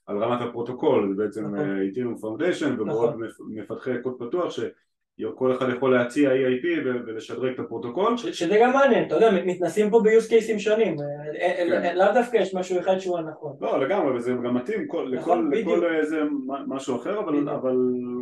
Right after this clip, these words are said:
Speaker 1: המקומות שכאילו, אני חושב שכאילו הכי מהר נגיע למקומות, אה, שאשכרה יש קהילה ש-,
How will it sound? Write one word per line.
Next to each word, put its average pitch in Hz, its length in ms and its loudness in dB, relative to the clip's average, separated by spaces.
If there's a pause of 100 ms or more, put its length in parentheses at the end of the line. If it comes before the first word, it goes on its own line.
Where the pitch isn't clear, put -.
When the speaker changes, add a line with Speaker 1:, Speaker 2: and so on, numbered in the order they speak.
(680)
Speaker 1:
המקומות 139 420 -6
שכאילו, 151 760 2
אני 131 280 -2 (100)
חושב 143 240 -8
שכאילו 139 400 -2
הכי 160 160 -4
מהר 143 300 2
נגיע 139 280 2
למקומות, 131 540 -4
אה, 127 380 -2
שאשכרה 120 680 -4
יש 120 140 -6
קהילה 123 280 -6
ש-, 127 100 -8